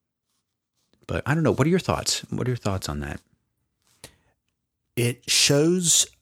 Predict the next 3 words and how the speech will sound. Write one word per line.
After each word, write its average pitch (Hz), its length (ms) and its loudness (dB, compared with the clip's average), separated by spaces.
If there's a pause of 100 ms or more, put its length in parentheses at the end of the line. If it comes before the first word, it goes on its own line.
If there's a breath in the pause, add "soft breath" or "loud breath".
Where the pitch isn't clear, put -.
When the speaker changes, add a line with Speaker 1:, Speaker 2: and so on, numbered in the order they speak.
(1300)
Speaker 2:
it 139 120 0
shows 180 360 4
me 113 420 2